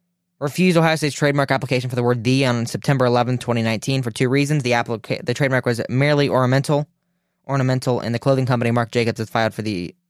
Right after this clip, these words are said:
for the seven month earl-, several months earlier. According to Gerben, the u-, university responded by, by saying it was not using the trademark in a merely orna-,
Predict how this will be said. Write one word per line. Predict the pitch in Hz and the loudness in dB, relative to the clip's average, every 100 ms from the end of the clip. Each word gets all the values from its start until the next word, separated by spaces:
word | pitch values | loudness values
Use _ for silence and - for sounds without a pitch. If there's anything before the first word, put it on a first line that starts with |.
| - | -20
for | - 120 117 110 | -8 -2 0 0
the | 123 135 113 104 _ _ _ _ _ _ - | -2 -2 -2 -6 _ _ _ _ _ _ -10
seven | 127 117 117 - | -4 0 0 -2
month | 110 104 101 - | -4 -4 -4 -6
earl-, | 107 98 | -6 -6
several | - 143 123 | -4 -2 0
months | 117 110 - - - | 0 -2 -6 -16 -10
earlier. | - - - _ _ _ _ _ _ _ _ _ _ | -8 -8 -12 _ _ _ _ _ _ _ _ _ _
According | - 185 185 | -6 0 0
to | 175 143 | 2 2
Gerben, | 156 165 | 4 4
the | 156 | 4
u-, | 143 135 | 4 2
university | 139 156 156 147 | 2 4 4 4
responded | 135 139 135 127 | 0 2 0 2
by, | 127 123 - _ _ _ _ _ _ _ 85 _ _ | 2 0 -2 _ _ _ _ _ _ _ -20 _ _
by | 117 139 | -2 -2
saying | 147 156 | 0 2
it | |
was | 135 | 2
not | 139 160 | 4 2
using | 147 147 | 2 2
the | 131 | 2
trademark | 147 139 135 | 2 2 2
in | 123 | 2
a | |
merely | 127 135 123 | 2 4 2
orna-, | 120 123 | 2 0